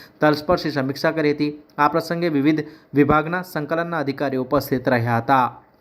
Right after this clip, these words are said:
જગન્નાથજીની રથયાત્રાને લઈ ભરૂચ, અંકલેશ્વર સહિત જિલ્લામાં પોલીસ દ્વારા સઘન ચેકિંગ હાથ ધરાયું હતું.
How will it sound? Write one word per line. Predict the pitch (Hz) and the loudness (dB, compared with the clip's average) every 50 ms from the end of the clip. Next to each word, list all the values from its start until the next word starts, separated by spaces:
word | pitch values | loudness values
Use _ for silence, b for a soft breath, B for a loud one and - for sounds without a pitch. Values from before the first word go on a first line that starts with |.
| _ - - - | _ -12 -2 2
જગન્નાથજીની | 120 151 151 - 165 165 160 165 170 175 143 165 170 170 175 165 | 4 4 6 6 4 2 2 2 0 2 2 2 2 4 4 2
રથયાત્રાને | 147 139 135 - 147 143 139 139 139 143 143 139 139 | 2 2 2 2 0 0 0 0 -2 -2 0 0 0
લઈ | 143 147 | 0 0
ભરૂચ, | 139 131 131 123 131 143 139 147 | 0 0 0 0 0 0 0 -2
અંકલેશ્વર | 127 120 123 127 120 - 135 127 | -2 -2 -4 -4 -2 0 0 0
સહિત | 120 120 - 135 123 131 127 | 0 0 0 0 2 0 0
જિલ્લામાં | 120 123 117 120 123 123 135 139 139 | 0 0 2 2 2 2 0 0 0
પોલીસ | - 135 131 131 127 131 | 2 2 2 2 0 0
દ્વારા | 131 127 120 127 | 0 0 2 2
સઘન | 135 127 - 131 123 123 131 135 | 0 0 0 0 2 2 0 0
ચેકિંગ | 135 139 127 139 139 135 | -2 -2 -2 -2 -4 -4
હાથ | 123 123 131 123 | -2 -2 -2 -2
ધરાયું | 117 117 113 107 107 110 113 | 0 0 0 0 0 0 0
હતું. | 117 - 135 131 120 | 0 2 2 0 0